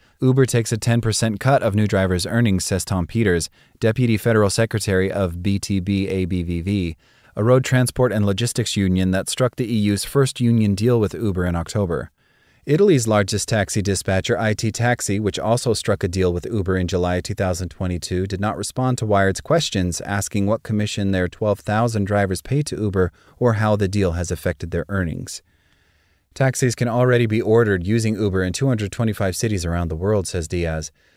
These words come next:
Since September, New York's yellow cabs have been available on the app. In the E M E A region, taxis are available in seventy cities in seventeen countries, although an Uber spokesperson declines to list which ones.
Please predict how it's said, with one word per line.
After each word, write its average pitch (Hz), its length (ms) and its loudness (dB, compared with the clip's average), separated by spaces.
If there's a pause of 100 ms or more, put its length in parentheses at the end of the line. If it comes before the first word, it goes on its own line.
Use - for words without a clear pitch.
(200)
Since 123 240 -2
September, 131 640 2
New 117 140 0
York's 113 340 2
yellow 127 260 4
cabs 98 380 0
have 95 140 -2
been 98 100 0
available 95 500 0
on 87 160 -2
the 87 140 -2
app. 87 240 -6 (360)
In 120 160 0
the 123 200 2
E 147 100 4
M 123 160 4
E 113 140 4
A 147 140 6
region, 117 340 2
taxis 113 420 -2
are 104 140 4
available 104 420 4
in 98 140 2
seventy 127 420 2
cities 95 420 -2
in 95 100 -2
seventeen 95 500 -2
countries, - 640 -6 (220)
although 98 460 4 (120)
an 95 120 -2
Uber 95 160 0
spokesperson 95 640 0
declines 95 480 -4
to - 100 -6
list 90 300 -4
which 80 200 -8
ones. 87 360 -4